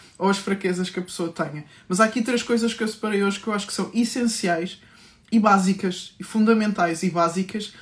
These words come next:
e que muitas vezes esses atletas que querem passar do bom para o excelente não têm. Então, se são tão básicas, nós temos que começar por aqui. Isto tem que ser dado adquirido. Depois, se for para especificar mais,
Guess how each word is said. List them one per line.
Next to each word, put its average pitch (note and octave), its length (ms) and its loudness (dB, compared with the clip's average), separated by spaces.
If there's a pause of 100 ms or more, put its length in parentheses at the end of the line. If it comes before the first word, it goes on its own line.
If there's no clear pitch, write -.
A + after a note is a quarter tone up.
(140)
e A3 80 0
que - 120 -4
muitas C#4 340 0
vezes A#3 280 2
esses A#3+ 200 0
atletas A3 420 -2
que - 80 -18
querem A3+ 260 2
passar G#3+ 220 -2
do F#3 120 0
bom G3 220 2
para G3 100 -4
o - 40 0
excelente F3+ 480 -4 (520)
não A#3+ 220 2
têm. A3 360 0
Então, A3 200 0
se A3 100 0
são - 200 -2
tão A#3+ 220 0
básicas, G#3+ 420 0
nós A3 140 2
temos A3 200 -2
que - 80 -18
começar G3+ 320 -2
por G3 140 -4
aqui. F#3+ 280 -4
Isto A3+ 300 -2
tem A#3 120 0
que A3+ 80 -2
ser G#3+ 140 -2
dado F#3+ 280 0
adquirido. F3 440 -4
Depois, D#4+ 320 -4
se - 60 -10
for C4+ 120 -8
para C4 120 -6
especificar A3 520 -6
mais, G3+ 260 -4